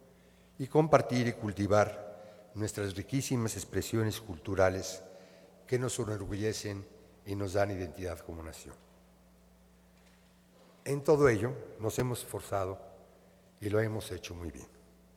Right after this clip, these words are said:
De hecho, muy bien. Con esta identidad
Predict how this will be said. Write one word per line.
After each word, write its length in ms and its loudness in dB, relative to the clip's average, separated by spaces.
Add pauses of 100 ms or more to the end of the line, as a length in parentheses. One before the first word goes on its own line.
(300)
De 120 -2
hecho, 180 -8 (460)
muy 260 2
bien. 160 -8 (1600)
Con 200 8
esta 200 6
identidad 560 4